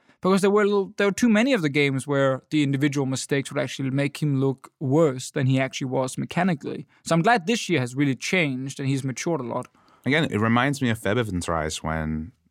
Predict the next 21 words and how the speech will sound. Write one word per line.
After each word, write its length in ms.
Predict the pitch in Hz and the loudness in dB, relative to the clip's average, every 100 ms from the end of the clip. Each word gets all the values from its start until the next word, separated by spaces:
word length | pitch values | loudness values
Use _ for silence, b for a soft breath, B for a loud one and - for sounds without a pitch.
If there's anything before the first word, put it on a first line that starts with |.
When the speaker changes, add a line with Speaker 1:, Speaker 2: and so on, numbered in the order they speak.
| _ - | _ -14
Speaker 2:
Fnatic 440 | - 90 87 85 | -4 -2 -2 -4
went 200 | 87 85 - | -6 -6 -8
to 260 | - 80 80 | -6 -4 -4
M 140 | 85 | -4
S 160 | 82 - | -4 -4
I 160 | 82 | -4
three 300 | 80 - 90 | -6 -4 -2
years 320 | 82 95 95 | 0 -2 -2
ago. 180 | 80 78 | -6 -4
Obviously, 320 | 80 92 - 80 | -2 -2 -4 -8
the 80 | |
timelines 640 | - - 92 90 92 90 90 | -6 -2 0 0 0 0 -2
are 60 | |
a 40 | 85 | -4
bit 200 | - - | -6 -6
skewed. 540 | - 135 131 131 127 - - | -2 2 2 2 -2 -14 -10
Caps 240 | - 82 - | -6 -6 -4
did 180 | 87 | -6
have 260 | 85 85 82 | -2 -2 -2
a 40 | |
year 460 | 82 85 85 85 | -2 0 0 0